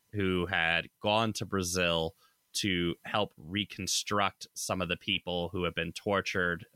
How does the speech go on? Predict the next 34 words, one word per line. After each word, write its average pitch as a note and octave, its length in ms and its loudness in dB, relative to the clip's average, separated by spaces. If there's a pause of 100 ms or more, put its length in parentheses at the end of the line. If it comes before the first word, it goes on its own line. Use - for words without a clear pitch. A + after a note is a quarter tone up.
uh, E2+ 160 0
by F2+ 100 -2
the F2 80 -2
Brazilian F2 320 -2
military, F2 280 -2 (260)
help B2 240 -2
reconstruct A2 880 -2
their E2+ 220 0
bodies, E2+ 600 -4
essentially. - 680 -6 (840)
Uh, E2+ 240 2
so G#2 320 2
they G#2 100 2
write A#2+ 220 2
about G2+ 220 -2
two - 180 -4
women G#2 300 0
who G2+ 100 -2
have F2+ 80 -2
been E2+ 180 -2
kidnapped E2+ 680 -4
and E2+ 160 -10
tortured. E2+ 500 -2 (720)
"One C3+ 180 2
of E3+ 80 2
the D#3+ 80 4
women B2+ 320 2
had A2+ 200 0
her G2+ 80 -2
mouth F#2+ 320 0
taken F#2 280 -2
away F#2 260 2
from F2 240 -8
her. F2 280 -4